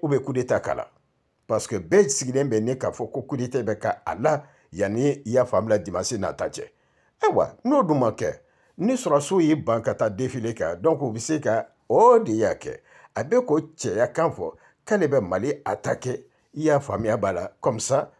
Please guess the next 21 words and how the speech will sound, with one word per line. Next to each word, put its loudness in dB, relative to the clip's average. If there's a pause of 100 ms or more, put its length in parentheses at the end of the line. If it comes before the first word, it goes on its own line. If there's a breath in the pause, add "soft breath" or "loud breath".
(120)
k'o 2
dogo -2
k'a 0
fɔ, 2
ah 4
non, 0 (200 loud breath)
an -2
bɛ 0
guerre 4
de -4
la, 0
o 0
de -4
y'a 4
kɛ -10
défilé -6
ma -6
kɛ. -10
Quatre -2
ans 0
nkalon 0